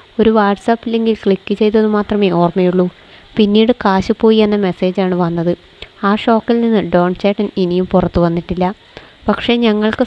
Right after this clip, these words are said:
സംഭവിച്ചത് ഇനിയൊരാൾക്കും സംഭവിക്കരുത് എന്നതുകൊണ്ടാണ് ഇക്കാര്യം തുറന്നു പറയുന്നതെന്ന് ഡിവൈൻ പറയുന്നു. ഡിവൈനു വേണ്ടി ഡോൺ പുതിയൊരു സ്കൂട്ടർ വാങ്ങിയിരുന്നു. സർക്കാരിൻ്റെ വാഹൻ പരിവാഹൻ്റെ ലോഗോയും മറ്റുമുള്ള ഒരു WhatsApp പ്രൊഫൈലിൽ നിന്നാണ്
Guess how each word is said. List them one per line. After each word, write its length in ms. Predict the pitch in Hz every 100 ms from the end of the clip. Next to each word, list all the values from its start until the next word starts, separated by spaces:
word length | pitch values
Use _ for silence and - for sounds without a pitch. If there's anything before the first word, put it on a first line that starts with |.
| 247
സംഭവിച്ചത് 520 | 220 226 226 226 196 175
ഇനിയൊരാൾക്കും 580 | 180 185 196 202 - 175 -
സംഭവിക്കരുത് 680 | 165 165 170 165 175 170 180 196
എന്നതുകൊണ്ടാണ് 580 | 190 196 208 202 190 -
ഇക്കാര്യം 380 | - - 175 175 -
തുറന്നു 300 | 180 160 170
പറയുന്നതെന്ന് 560 | 180 175 180 180 175 165 -
ഡിവൈൻ 260 | 165 165 170 185
പറയുന്നു. 360 | 170 170 175 175 - - - - - - 196
ഡിവൈനു 400 | 208 220 226 247
വേണ്ടി 200 | 240 220 185 170
ഡോൺ 180 | 180 196 -
പുതിയൊരു 340 | 175 180 190
സ്കൂട്ടർ 380 | - 185 180 196 190
വാങ്ങിയിരുന്നു. 460 | 170 170 170 175 180 - - - - -
സർക്കാരിൻ്റെ 600 | 202 208 220 226 226 220 - -
വാഹൻ 360 | 180 180 180 214 - -
പരിവാഹൻ്റെ 680 | 202 196 190 196 190 202 196 - 175
ലോഗോയും 520 | 170 165 190 196 - - - - - - -
മറ്റുമുള്ള 380 | 196 202 202 190 -
ഒരു 120 | 185 180
WhatsApp 420 | 165 - 202 202 - -
പ്രൊഫൈലിൽ 460 | 190 180 185 190 196
നിന്നാണ് 280 | 190 190